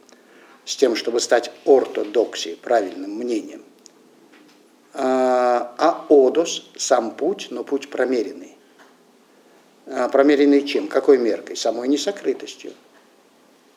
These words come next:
Только пролегая в несокрытость, этот путь ведёт прямо к несокрытому, является направленным, только тогда он таким образом, только когда он таким образом направлен, он правильный.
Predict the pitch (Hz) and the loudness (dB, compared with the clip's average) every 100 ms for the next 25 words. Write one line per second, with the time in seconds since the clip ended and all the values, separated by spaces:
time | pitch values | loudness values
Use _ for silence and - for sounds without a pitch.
0 | _ - 139 139 139 135 135 139 131 117 | _ 2 4 4 2 4 4 6 4 2
1 | 117 120 - 196 196 - 123 113 - 135 | -2 -2 -2 -6 -6 -6 -6 -6 -6 -6
2 | - 117 117 113 - 123 113 - 107 - | -6 -4 -4 -4 -2 -2 -2 -6 -8 -8
3 | - 165 170 131 110 110 113 - 110 110 | -6 -8 -6 -6 -4 -2 -4 -4 -10 -6
4 | 131 156 165 143 113 110 143 113 120 147 | -4 -4 -4 -6 -6 -8 -6 -6 -4 -4
5 | 135 120 123 117 113 113 117 147 139 139 | -4 -8 -8 -10 -10 -12 0 2 2 0
6 | 160 127 127 120 113 - 123 110 107 113 | 0 2 2 2 -2 -2 -6 -8 -8 -8
7 | 117 - 175 139 139 110 90 | -6 -4 -2 -2 -2 -4 -6